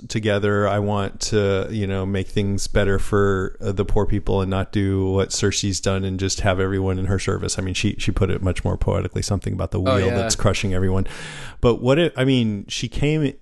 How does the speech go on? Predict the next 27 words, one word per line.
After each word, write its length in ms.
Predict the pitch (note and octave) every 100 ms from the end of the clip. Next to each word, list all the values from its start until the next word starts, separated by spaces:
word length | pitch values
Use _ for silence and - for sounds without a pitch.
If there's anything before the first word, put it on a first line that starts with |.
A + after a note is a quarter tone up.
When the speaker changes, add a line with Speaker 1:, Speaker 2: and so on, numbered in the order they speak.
| - - - A2 A2+
Speaker 1:
she 440 | - B2+ C3 B2+ - A2 _ G#2
built 300 | C3 D3 E3
up 180 | C#3+
her 200 | C3 B2+
army 380 | A#2+ C3 C3 B2
and 180 | G#2+ G2+
for 120 | G#2
years 460 | G2 G#2+ A2 G#2 -
has 200 | G#2 F#2
been 240 | G2 F#2+
readying 360 | F#2+ G2 G2 F#2+
herself 460 | G#2 F2+ G2+ F#2+ -
to 80 | -
try 220 | - F#2+
and 220 | F#2+ F#2
take 220 | - G2
over 160 | F#2 F#2+
Westeros 540 | G2 G2 - G2+ F#2
without, 460 | G2+ A#2 B2 B2+ -
I 100 | A#2+
don't 140 | C#3 C#3+
know 140 | C3+
how 100 | C3+
much 180 | A#2+ A2
she 180 | - G#2+
knew 260 | G#2 G#2+
about 420 | G2+ F#2 F#2 -